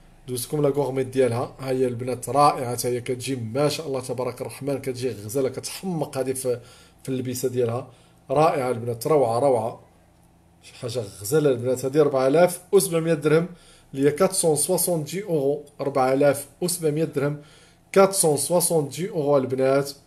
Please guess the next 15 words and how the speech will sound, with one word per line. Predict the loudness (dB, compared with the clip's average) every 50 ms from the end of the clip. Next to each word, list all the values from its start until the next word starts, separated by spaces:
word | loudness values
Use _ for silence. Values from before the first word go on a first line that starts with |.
| _ _ _ _ _ _ _ _ _ _ -2
ولكن | 0 2 2 2 0 -2 -4 -4
نيس، | 0 0 2 2 2 0 -2 -4 -8
نيس | -6 -8 -6 -4 -4
لا | -4
ما | -4 -4 -4 -2 0 0 0
شاء | 0 -2 -4 -6
الله | -6 -6 -4
تبارك | -4 -4 -4 -4 -4 -4 -6
الرحمن، | -10 -10 -10 -12 -12 -10 -8
كاتسون | -4 -4 -2 -2 -2 -4 -2
سواسون | -4 -4 -4 -4 -2 -4 -4 -4
دي | -6 -10 -12 -10
اورو، | -8 -6 -2 -2 -2
أربعة | -2 -2 -2 -2 2
آلاف | 2 2 2 0 -2